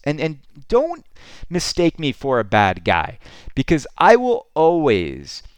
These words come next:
lend my marketing advice and counsel to any pinball company that w-, asks me for it.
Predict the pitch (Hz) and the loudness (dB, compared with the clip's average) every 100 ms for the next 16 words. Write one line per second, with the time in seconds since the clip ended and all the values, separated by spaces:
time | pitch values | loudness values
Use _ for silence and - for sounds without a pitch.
0 | - - 120 120 143 151 160 143 135 135 | -20 -14 -6 2 6 6 4 2 4 4
1 | 123 120 123 - 120 113 110 104 - 104 | 0 -2 -2 -4 -4 -2 -6 -8 -6 -6
2 | 98 104 104 101 - 107 107 - 113 117 | -2 2 2 0 -4 -10 -4 -4 -2 -4
3 | 110 - 123 - - - 156 185 175 - | -8 -8 -4 0 -2 0 0 2 0 0
4 | 143 127 117 - 120 113 117 110 107 - | 0 2 2 2 -4 -4 -4 -4 -6 -8
5 | - - - 104 120 107 - _ - 113 | -18 -20 -20 2 6 6 2 _ -20 -20
6 | 107 _ 120 143 170 - 113 101 - 95 | -20 _ 2 4 2 -6 -10 -12 -8 -6
7 | 87 | -6